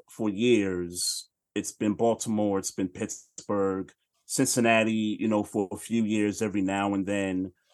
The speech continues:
it was always this three-team race. Y-, you know, most years, e-, especially in the last,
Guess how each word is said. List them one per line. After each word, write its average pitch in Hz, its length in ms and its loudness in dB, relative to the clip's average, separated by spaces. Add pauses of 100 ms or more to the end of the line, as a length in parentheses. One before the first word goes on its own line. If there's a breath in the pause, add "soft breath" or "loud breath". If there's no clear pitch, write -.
(120)
it 101 100 -4
was 101 180 -2
always 117 720 6
this 107 440 -2
three-team 113 580 0
race. - 400 -2
Y-, 113 140 0
you 113 120 2
know, 110 120 4
most 147 360 8
years, 127 540 6
e-, 120 200 2
especially 135 500 0
in 117 60 4
the 110 80 0
last, 110 680 2